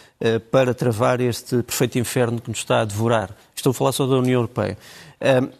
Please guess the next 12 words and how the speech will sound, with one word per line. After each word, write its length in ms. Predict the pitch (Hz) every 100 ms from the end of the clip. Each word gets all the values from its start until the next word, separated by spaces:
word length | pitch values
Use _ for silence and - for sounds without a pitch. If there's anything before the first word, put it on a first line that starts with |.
| -
há 80 | 156
uma 120 | 170
coisa 200 | 156 175
que 60 | 165
para 100 | 156
já 140 | 151
que 60 | 151
temos 200 | 156 131
que 80 | 139
dizer. 340 | 117 120 101
Ahm, 500 | - 127 123 120 123 - -
ahm, 600 | 139 135 127 127 127